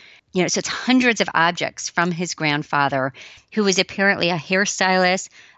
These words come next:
a beautician, and an inventor. So, um, I'm told to expect hairbrushes and combs, vintage cosmetics,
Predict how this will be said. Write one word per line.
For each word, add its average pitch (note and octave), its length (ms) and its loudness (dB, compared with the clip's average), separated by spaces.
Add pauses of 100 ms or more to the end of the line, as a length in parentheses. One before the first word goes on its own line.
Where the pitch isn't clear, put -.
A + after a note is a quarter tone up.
a E3 80 -2
beautician, F3+ 840 0 (340)
and F3 180 2
an E3+ 120 2
inventor. D#3+ 640 -4 (480)
So, F#3 580 0
um, E3+ 540 4
I'm F#3 180 0
told G3 320 -2
to G3 140 -4
expect - 600 -2 (300)
hairbrushes G3 840 0
and G3+ 180 -4
combs, A#3 640 0
vintage F3 540 -2
cosmetics, E3+ 1040 0